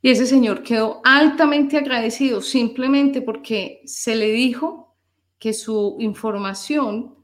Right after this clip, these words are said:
su foto, estaba siendo usada por scammers. Entonces, muchas veces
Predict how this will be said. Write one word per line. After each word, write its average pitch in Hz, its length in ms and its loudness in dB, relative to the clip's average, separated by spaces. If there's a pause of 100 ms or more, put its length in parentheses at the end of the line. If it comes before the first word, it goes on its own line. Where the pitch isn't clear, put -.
(120)
su - 280 -10
foto, 269 800 -2 (400)
estaba 208 520 -4
siendo 226 380 -4
usada 202 360 -8
por 175 200 -8
scammers. - 520 -10
Entonces, 220 640 -12
muchas 254 400 -2
veces 247 460 -4